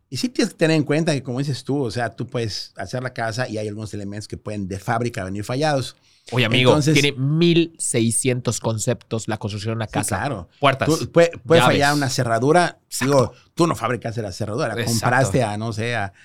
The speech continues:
Speaker 2: Eh,
Speaker 1: a, a
Speaker 2: Home
Speaker 1: tal
Speaker 2: Depot.
Speaker 1: marca. O sea, ajá, este, pero bueno, definitivamente, tú cuando haces un proyecto, pues tienes allá, considera que puedes tener algún gasto de,
Speaker 2: Claro.
Speaker 1: que viene después, ¿no? Como para, para algún tipo de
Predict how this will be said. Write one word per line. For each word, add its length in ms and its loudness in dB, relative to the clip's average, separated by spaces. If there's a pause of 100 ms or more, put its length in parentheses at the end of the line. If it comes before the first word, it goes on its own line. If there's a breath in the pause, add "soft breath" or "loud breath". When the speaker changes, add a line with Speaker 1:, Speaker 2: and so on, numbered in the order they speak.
(340 soft breath)
Speaker 2:
Eh, 100 -4
Speaker 1:
a, 200 -4
a 20 -6
Speaker 2:
Home 100 -4
Speaker 1:
tal 200 6
Speaker 2:
Depot. 160 8
Speaker 1:
marca. 540 2 (120)
O 40 -18
sea, 180 -6
ajá, 280 -12 (160)
este, 420 -8 (380 loud breath)
pero 140 2
bueno, 340 4
definitivamente, 1040 -2 (380)
tú 180 -6
cuando 440 2
haces 220 0
un 120 4
proyecto, 440 -4
pues 160 -8
tienes 380 -2
allá, 460 -4 (260 soft breath)
considera 400 0
que 80 -2
puedes 220 -2
tener 180 -6
algún 260 -6
gasto 540 -8
de, 160 -6
Speaker 2:
Claro. 420 -12
Speaker 1:
que 80 -6
viene 280 -6
después, 480 -2
¿no? 180 -6 (140)
Como 180 -10
para, 340 -6 (440)
para 160 -8
algún 320 -8
tipo 260 -8
de 240 -10